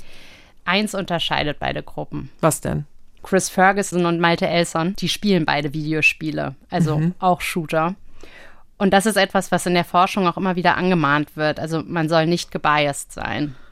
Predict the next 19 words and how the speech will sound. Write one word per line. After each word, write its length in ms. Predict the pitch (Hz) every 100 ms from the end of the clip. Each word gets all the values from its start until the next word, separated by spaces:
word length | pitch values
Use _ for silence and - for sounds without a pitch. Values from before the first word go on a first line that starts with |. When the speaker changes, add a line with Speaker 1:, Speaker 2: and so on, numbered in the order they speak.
| -
Speaker 2:
Also 180 | 151 151
Bias, 460 | 165 175 180 - -
das 280 | - 151 -
heißt 280 | 143 -
Fehleranfälligkeit 1200 | - 175 165 - - - 156 - 156 147 - 151 -
beziehungsweise 560 | 147 156 147 139 131 - -
Befangenheit. 800 | - - 175 165 147 139 135 - - - - - -
Ähm, 440 | 151 147 151 147 147
ja, 160 | 143 131
dass 160 | 147
man 120 | 160
die 80 | 143
Studienergebnisse 1200 | - 185 175 156 - 143 147 147 147 - 139 143 - - -
oder 140 | - 131
dass 120 | -
man 160 | 135
beeinflusst 640 | 139 135 143 143 - 139 -
ist 360 | - - - - - -
vorher. 460 | - 127 135 147